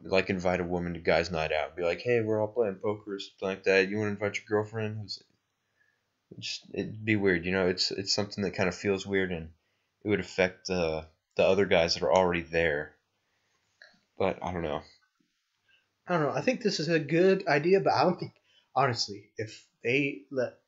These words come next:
Speaker 2: you know, I gotta, there's very few women that can make it through.
Speaker 1: Yeah.
Speaker 2: And I think that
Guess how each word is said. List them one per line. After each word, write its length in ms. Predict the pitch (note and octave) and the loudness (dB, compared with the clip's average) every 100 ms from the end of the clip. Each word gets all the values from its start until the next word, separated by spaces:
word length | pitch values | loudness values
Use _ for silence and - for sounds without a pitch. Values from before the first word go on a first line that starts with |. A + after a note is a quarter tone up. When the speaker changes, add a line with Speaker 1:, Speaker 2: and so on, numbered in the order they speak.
| _ _ _ | _ _ _
Speaker 2:
you 100 | B2+ | -20
know, 60 | B2 _ _ | -20 _ _
I 120 | - C3+ | 0 2
gotta, 300 | C#3+ C3+ - _ _ _ _ _ _ _ _ _ _ | 2 0 -4 _ _ _ _ _ _ _ _ _ _
there's 180 | C#3 C#3+ | 0 0
very 460 | C#3+ D#3+ F3+ F#3 F3+ | 6 10 10 8 4
few 260 | - E3+ | 0 2
women 280 | D#3 D#3 C#3+ | 4 2 0
that 160 | C3+ - | -4 -6
can 120 | B2 | -6
make 140 | B2+ | -6
it 160 | A#2+ - | -6 -10
through. 240 | A#2 G#2 A2 _ _ _ _ _ _ _ _ _ _ _ _ | -8 -8 -12 _ _ _ _ _ _ _ _ _ _ _ _
Speaker 1:
Yeah. 320 | - F#2 D#2+ D#2 - | -2 0 0 -6 -10
Speaker 2:
And 220 | C#3 B2+ - | -8 -8 -2
I 120 | C3+ C3 | -2 0
think 240 | D#3 D3 | -2 2
that 320 | C#3 C#3+ - | 2 2 0